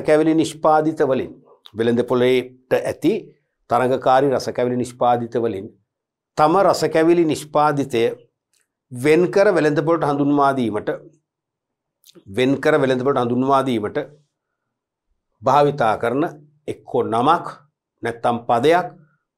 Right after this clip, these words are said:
නැත්තම් සලකුණක්, නැත්තම් සංකේතයක්, නැත්තම් මෝස්තරයක්, නැත්තම් ඉන් කීපයක එකතුවක්. මතකයිනේ? එහෙම නැත්තම් කෙටියෙන් කිව්වොත් තරඟකාරී නිෂ්පාදිත වලින් තම නිෂ්පාදිතය වෙන්කර හඳුන්වා දීමට භාවිතා කරන ප්‍රකාශ කළ හැකි නාමයක් හෝ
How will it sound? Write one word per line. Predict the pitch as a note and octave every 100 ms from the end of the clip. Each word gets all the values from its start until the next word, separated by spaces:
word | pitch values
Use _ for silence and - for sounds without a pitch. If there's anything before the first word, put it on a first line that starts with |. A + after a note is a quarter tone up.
| _
නැත්තම් | A#2 A#2 B2 A#2
සලකුණක්, | A2 C3 C3 E3+ F3+ F#3 - _ _ -
නැත්තම් | A2+ - A#2+
සංකේතයක්, | A2+ A#2+ A#2+ D#3+ E3 F#3 F#3 - _ _
නැත්තම් | A#2+ A#2 B2+ A2+
මෝස්තරයක්, | A#2 C3+ C3 E3 F3+ F3+ - _
නැත්තම් | B2 A#2+ C#3+
ඉන් | C#3+
කීපයක | C#3 C3 D3 C#3+
එකතුවක්. | A2 F2+ F#2
මතකයිනේ? | A#2 C#3+ E3 D#3 - _ _ _ _ -
එහෙම | A2+ B2+
නැත්තම් | C3 B2+
කෙටියෙන් | A#2 C3+ D#3+ F3
කිව්වොත් | D3 B2 B2+ - _ _ -
තරඟකාරී | C#3 D3+ D#3+ F3 F3+ F#3 F#3+
නිෂ්පාදිත | F#3 - D#3+ D#3 C#3 B2+
වලින් | B2+ C#3
තම | C3+ B2+
නිෂ්පාදිතය | B2 A#2 - A#2 A#2 A2+ A#2+
වෙන්කර | G#2 A2 A2
හඳුන්වා | F#2+ G2+ A#2+ D#3+ E3+
දීමට | F3 F3+ E3
භාවිතා | B2+ A#2 G#2+ F#2
කරන | B2 B2+ C#3 C#3+ _ _ _ -
ප්‍රකාශ | C#3+ D#3 E3+ F#3 G3
කළ | F#3+ F3
හැකි | F3+ E3+
නාමයක් | C#3+ A#2+ A2+ -
හෝ | - B2+